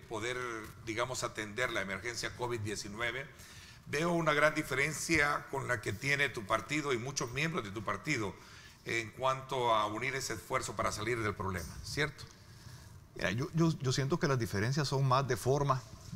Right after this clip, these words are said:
Speaker 1: Que
Speaker 2: que,
Speaker 1: de fondo.
Speaker 2: que, que de fondo.
Speaker 1: Ujú.
Speaker 2: Eh, creo que todos en Arena quieren que, que se trabaje en conjunto,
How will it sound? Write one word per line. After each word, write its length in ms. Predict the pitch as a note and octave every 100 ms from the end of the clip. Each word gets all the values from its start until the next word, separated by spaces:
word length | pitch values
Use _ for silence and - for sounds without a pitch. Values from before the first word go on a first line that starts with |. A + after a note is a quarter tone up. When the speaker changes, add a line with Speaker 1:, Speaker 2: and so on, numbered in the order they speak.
| -
Speaker 1:
Que 100 | -
Speaker 2:
que, 40 |
Speaker 1:
de 100 | G#2+
fondo. 200 | - A#2+
Speaker 2:
que, 80 | F2+
que 100 | A2+
de 120 | G#2
fondo. 340 | F#2 C3 B2 E2+
Speaker 1:
Ujú. 100 | A#2
Speaker 2:
Eh, 1160 | F#2 F2+ - - - - - - - - - - - -
creo 160 | F#2+
que 80 | -
todos 520 | - A2 A#2 F2+ - - - - - - -
en 160 | A2
Arena 380 | G2+ F#2+ B2 B2
quieren 340 | - G#2 A2 F#2
que, 340 | G2 F#2+ F2+ - - -
que 120 | G#2+
se 120 | - F#2+
trabaje 380 | F#2 F#2 G#2+
en 120 | A2 F2+
conjunto, 560 | G2 F2+ B2 C3 -